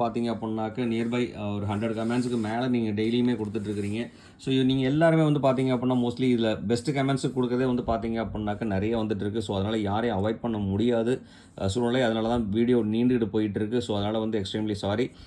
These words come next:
for all அப்படிங்க சொல்லிட்டு, மறக்காம இந்த வீடியோ பிடிச்சிருந்தா லைக் பண்ணுங்க, ஷேர் பண்ணுங்க, கமெண்ட் பண்ணுங்க. மறக்காம சப்ஸ்கிரைப் பண்ணாதவங்க சப்ஸ்கிரைப் பண்ணிட்டு பாருங்க நண்பர்களே அப்படிங்கிறதையும் சொல்லிட்டு,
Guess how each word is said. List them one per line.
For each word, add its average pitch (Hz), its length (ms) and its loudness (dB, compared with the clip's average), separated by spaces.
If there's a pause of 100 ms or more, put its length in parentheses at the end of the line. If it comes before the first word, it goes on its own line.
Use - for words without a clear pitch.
(280)
for 98 140 -2
all 107 280 0 (340)
அப்படிங்க 117 280 0
சொல்லிட்டு, 117 500 0
மறக்காம 131 400 2
இந்த 123 240 2
வீடியோ 117 260 2
பிடிச்சிருந்தா 113 480 -2
லைக் 107 140 -2
பண்ணுங்க, 113 340 -2
ஷேர் 101 200 -2
பண்ணுங்க, 107 400 -2
கமெண்ட் 104 180 -2
பண்ணுங்க. 101 380 -2
மறக்காம 101 280 -2 (100)
சப்ஸ்கிரைப் 107 400 -4
பண்ணாதவங்க 107 380 -2
சப்ஸ்கிரைப் 98 340 -6
பண்ணிட்டு 104 340 -2
பாருங்க 98 280 -2
நண்பர்களே 101 480 -2
அப்படிங்கிறதையும் 98 480 -2
சொல்லிட்டு, 101 300 -2